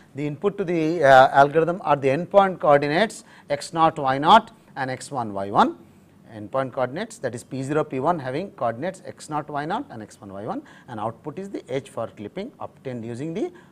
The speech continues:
out code of the current endpoint. You know, that is the edge, output will be edge for clipping, that is the clip part of the line which is inside the box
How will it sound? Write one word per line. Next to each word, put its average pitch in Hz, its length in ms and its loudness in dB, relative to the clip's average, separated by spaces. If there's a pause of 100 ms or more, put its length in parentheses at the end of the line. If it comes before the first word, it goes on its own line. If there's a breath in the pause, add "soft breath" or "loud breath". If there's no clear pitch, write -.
(140)
out 107 300 -8
code 180 180 -4
of 196 220 0
the 392 180 -2 (320 loud breath)
current 131 380 2
endpoint. 101 420 -10 (120)
You - 60 -20
know, 151 60 -10
that 120 180 -6
is 123 100 -10
the 120 100 -4
edge, 120 340 -4
output 127 340 -8
will 127 60 -8
be 117 140 -8
edge - 140 -6
for 131 200 -2
clipping, 127 320 -10
that 123 100 -6
is 113 80 -10
the 113 60 -8
clip 147 280 -10 (120)
part 135 220 4
of 127 100 -8
the 120 60 -8
line 131 160 -4
which 110 100 -14
is 98 100 -18
inside 135 560 2
the 190 60 -6
box 170 340 4